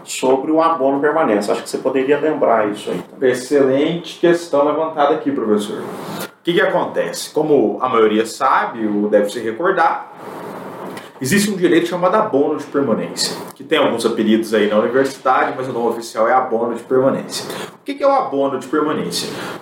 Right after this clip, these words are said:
Speaker 2: Quando o servidor público, a servidora pública já pode aposentar, porém permanece na ativa, o governo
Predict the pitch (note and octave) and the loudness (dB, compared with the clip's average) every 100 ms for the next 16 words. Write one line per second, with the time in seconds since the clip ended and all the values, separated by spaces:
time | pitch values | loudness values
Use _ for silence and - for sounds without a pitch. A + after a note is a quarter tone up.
0 | - G#3 C4 C4+ - A3+ G#3 E3 E3 E3 | -8 0 2 2 0 0 2 2 2 2
1 | D3+ C#3+ - B2+ D3 D#3 E3+ D3+ C#3 C3 | 2 0 -2 -2 0 2 2 2 0 0
2 | C#3 F#3+ G#3 G3+ A#3 A3 G#3+ G3+ F3+ - | 2 0 0 0 0 2 0 0 -4 -2
3 | G2+ - - - D#3 F3 F3 F#3 F3+ E3 | 0 0 -2 2 2 2 2 2 4 0
4 | C3 C#3+ F#3+ - - G#2 F#2+ F#2+ - D#3+ | 0 0 0 0 -4 -4 -2 -2 -4 -4
5 | D3+ - - - - - - - - E3 | -2 0 -4 -6 -12 -12 -12 -8 -2 2
6 | G3 D#3 E3 F#3+ G3 | 2 2 2 2 0